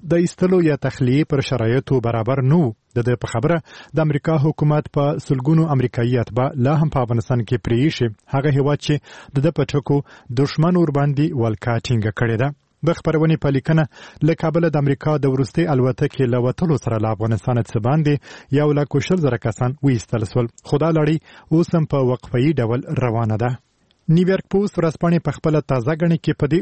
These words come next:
عنوان لیکنه خپره کړې. امریکا دې په زرګونو هغه کسان چې بایدن په افغانستان کې تر شا پرې ایښي نه هیروي. د لیکنې په پیل کې د اته ویشت کلن روح الله سادات خبرې راخیستل سوي چې ویلي دي، «په افغانستان کې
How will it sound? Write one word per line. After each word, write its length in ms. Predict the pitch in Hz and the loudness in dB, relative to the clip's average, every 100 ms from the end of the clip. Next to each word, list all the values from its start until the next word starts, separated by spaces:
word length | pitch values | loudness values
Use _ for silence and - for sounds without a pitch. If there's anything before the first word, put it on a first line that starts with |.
| 175 | 2
عنوان 240 | 131 123 139 | 2 0 -2
لیکنه 380 | 135 127 - 120 | -2 -2 0 -2
خپره 280 | 101 - 113 | -4 -4 -4
کړې. 280 | - 123 135 - _ - - - | -2 -2 -2 -8 _ -20 -10 -2
امریکا 400 | 160 165 - 175 | 0 0 0 -2
دې 160 | 151 170 - | 0 0 0
په 60 | |
زرګونو 400 | 135 135 123 156 151 | -2 -2 0 2 2
هغه 200 | 131 156 | 0 -2
کسان 360 | - 120 139 135 | -4 -2 -2 -2
چې 220 | - 113 | -2 0
بایدن 340 | 127 175 175 165 | 0 0 0 0
په 120 | 156 | -2
افغانستان 400 | 147 147 - 151 | 0 -2 0 -2
کې 220 | - 147 - | -2 -4 0
تر 100 | 139 | -2
شا 220 | - 143 | 0 -2
پرې 180 | - 135 | 0 0
ایښي 340 | 147 - 147 - 139 | 0 0 -2 -2 0
نه 140 | 143 | 0
هیروي. 500 | 113 110 117 107 131 - _ _ _ | 0 0 -2 -2 -4 -6 _ _ _
د 60 | 139 | 0
لیکنې 340 | 147 - 160 | 0 0 0
په 80 | 131 156 | 0 0
پیل 140 | 156 | -2
کې 160 | - 147 | 0 0
د 60 | |
اته 260 | 139 127 135 | 0 0 -2
ویشت 180 | 123 - | -2 -2
کلن 280 | 117 147 175 - - - | -2 0 -2 -8 -8 -2
روح 200 | 147 151 | 0 2
الله 200 | 151 160 | 2 0
سادات 420 | 165 131 120 143 - - | 0 -2 0 -2 -4 -6
خبرې 280 | 135 151 160 | -2 2 2
راخیستل 480 | 120 113 120 - 110 | 0 -2 -4 -2 -4
سوي 320 | - 117 107 | -2 -2 -2
چې 140 | - 110 | -2 -2
ویلي 300 | 110 139 160 | 2 2 2
دي، 180 | 139 156 - - - - - | 2 -2 -4 -20 -20 -20 -4
«په 60 | 165 | -2
افغانستان 320 | 180 170 190 | 0 0 -2
کې 160 | - | 0